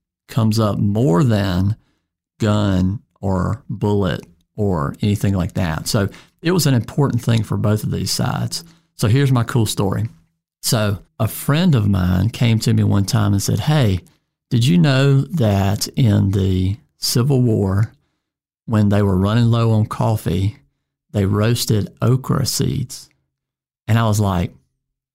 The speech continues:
"I have no idea what you're talking about." But I looked it up, and sure enough, that one of those things that they roasted,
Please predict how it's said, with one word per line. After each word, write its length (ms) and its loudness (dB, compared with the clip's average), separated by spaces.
"I 120 -2
have 140 2
no 120 2
idea 180 0
what 60 -2
you're 80 -10
talking 260 0
about." 260 -2
But 120 0
I 20 -2
looked 300 0
it 80 2
up, 300 0
and 140 0
sure 240 0
enough, 480 2
that 340 -2
one 300 0
of 120 2
those 300 2
things 560 2
that 420 -2
they 720 0
roasted, 840 0